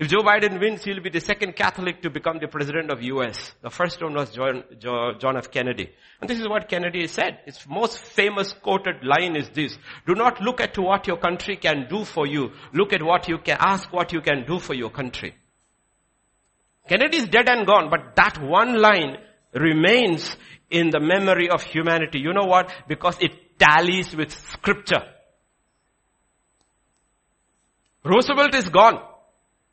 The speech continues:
It's dead and gone. You do not have to fear anything other than fear itself. Tackle your fear, he's talking. Why does it remain in human memory? Because it tallies with an eternal truth.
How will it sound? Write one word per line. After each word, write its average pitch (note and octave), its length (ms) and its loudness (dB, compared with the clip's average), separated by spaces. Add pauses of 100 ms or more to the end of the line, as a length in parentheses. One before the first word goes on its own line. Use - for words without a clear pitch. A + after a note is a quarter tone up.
(120)
It's D#3+ 160 -6
dead B3 180 6
and B3 200 2
gone. G#3 280 4 (420)
You C#3 120 -8
do F3 80 0
not G#3 200 2
have G3 240 -2
to F3+ 80 -6
fear F3+ 340 -6
anything E3 560 -6
other C#3 240 -4
than A2+ 140 -10
fear C3 420 -6
itself. - 580 -6 (1120)
Tackle A2+ 380 -6
your G2 160 -6
fear, A2 320 -8
he's F2 280 -16
talking. F#2+ 280 -16
Why C#3+ 160 0
does E3+ 180 -4
it C#3+ 120 -8
remain E3 280 -4
in D3+ 120 -10
human D#3+ 320 -8
memory? D3+ 400 -4 (240)
Because - 420 -8 (160)
it C3 240 -14
tallies C3+ 440 -4
with A#2+ 120 -14
an A#2 120 -12
eternal A#2+ 500 -6
truth. - 440 -14